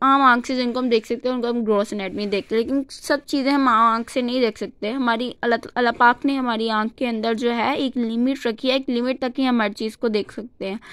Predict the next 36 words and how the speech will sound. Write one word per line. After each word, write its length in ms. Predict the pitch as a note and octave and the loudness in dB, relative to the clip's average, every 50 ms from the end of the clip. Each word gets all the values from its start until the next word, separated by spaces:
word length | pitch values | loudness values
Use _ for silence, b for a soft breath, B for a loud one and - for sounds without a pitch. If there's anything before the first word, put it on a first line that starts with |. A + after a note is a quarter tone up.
| B B B B B B B | B B B B B B B
इसमें 160 | C#4 C4+ C#4 | -4 0 2
मसलिहत 540 | C#4+ C#4 C4+ B3+ - C#4+ D4+ F4+ D#4 D4+ D4 | 2 2 2 0 0 0 0 0 0 2 2
है 60 | C4+ | 2
obviously 380 | B3 A#3+ A3+ A#3 B3 B3 - B3+ | 2 2 2 0 0 0 0 -2
अल्लाह 200 | A#3+ A#3 A3+ A3+ | 0 0 0 0
ताला 260 | A3+ A#3 A3+ A3 A3+ | 2 2 2 2 2
की। 220 | A3+ B3+ C4+ F4+ - B B B B B B B B B - - | 0 -2 -6 -6 -6 B B B B B B B B B 0 2
तो 340 | C#4 C#4 C#4+ D4 - - - | 4 6 6 6 4 2 2
ऐसे 320 | B3+ C4+ C4 B3 - E4+ E4 | 2 2 2 2 0 2 4
ऑर्गन्स 400 | D#4 C#4+ C4+ C4 C#4+ D4 C#4+ D4 | 4 4 4 4 2 0 2 0
जिनको 240 | C#4+ C4+ C4+ D4+ | 0 0 2 0
हम 120 | D4 C#4 C4+ | 0 2 2
आँख, 280 | B3 A#3+ B3 C4+ - | 4 2 2 2 2
आँख, 200 | C#4+ B3+ B3 B3 - - | 2 2 2 -2 -2 2
आम 240 | C4 B3 B3 B3+ | 4 4 4 4
आँख 200 | B3+ B3 B3+ B3 | 2 2 0 -2
से 120 | - - C#4+ | -2 -2 0
नहीं 400 | C4+ B3 A3 A3 A#3+ C#4 D4 C4+ | 2 2 2 2 2 2 2 4
देख 220 | C#4 B3 A#3 - - | 4 4 2 2 -2
पाते 260 | B3 A3 F#3+ - A3 A3+ | -2 -2 -2 -2 -4 -6
तो 100 | - C4 | -6 -6
फिर 160 | - D4 C4+ | -6 -4 -4
उनकी 520 | C4 B3+ B3 B3+ B3 - - C#4+ D4 D4+ | -2 -2 -4 -4 -6 -6 -4 -2 -2 -2
एनाटॉमी 580 | C#4+ C4 C4 B3 A3 G#3+ G#3+ G#3+ - A3+ A#3 A#3 | 0 2 2 2 2 0 0 -4 -4 -6 -4 -2
को 80 | D4 | 0
हम 160 | C#4+ C4 B3+ A#3+ | 0 0 0 -2
कैसे 320 | A3+ G#3+ A#3 - - D4 | -2 -4 -4 -2 -4 -6
स्टडी 280 | - - B3 A#3 A3 A3 | -2 -2 -2 0 -2 -2
करते 340 | - A3 G#3 - - A#3+ | -2 -4 -4 -4 -6 -6
हैं, 60 | B3 C4 | -4 -4
उसके 260 | C4+ - - C4+ B3+ | -6 -6 -2 0 2
लिए 120 | B3+ C4 | 2 2
हम 280 | C#4+ C#4 A#3 B3 C#4+ D#4+ - | 2 2 0 0 -2 -2 -2
हिस्टोलॉजी 640 | C4 - - - A#3 A3 G3+ G3+ G3 G#3 A3 G#3+ | -6 -6 -2 0 2 2 2 2 0 -2 -4 -2
देखते 400 | F#3+ G3 F#3+ - _ _ - G3 | -2 -2 -2 -2 _ _ -8 -6
हैं। 180 | G3 F#3+ G3+ | -6 -6 -6